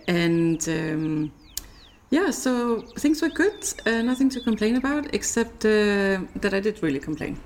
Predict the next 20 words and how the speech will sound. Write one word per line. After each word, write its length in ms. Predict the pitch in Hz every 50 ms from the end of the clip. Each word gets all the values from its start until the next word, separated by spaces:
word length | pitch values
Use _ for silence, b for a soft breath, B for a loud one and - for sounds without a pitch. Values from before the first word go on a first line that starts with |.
| - - - 254
And, 340 | 180 175 175 175 180 185 190
uh, 220 | 185 185 185 233 -
<laughs> 60 | - - - 214 - B B B B B B B B B
I 200 | - 202 208 208
kept 280 | 208 - 240 226 233 -
having 280 | 226 220 220 226 214
this 160 | 202 208 214 -
feeling 400 | - 214 208 202 196 196 190 180
that, 320 | 180 175 170 - - 170
uh, 40 | 165 165 160 156 156 156 156 156 147 139 - - -
you 80 | 220
know, 140 | 196 156 151 156
there 100 | 190 196
should 300 | - - 233 220 - -
be 640 | 233 226 226 226 220 220 220 220 220 220 220 226
more. 320 | 226 247 285 277 - - - B B B B B B B B -
And 120 | 175 175
Copenhagen 440 | - 196 175 175 175 175 165 180 180
is 180 | 175 160 - 170
a 640 | 165 160 160 160 156 151 147 147 147 143 139 -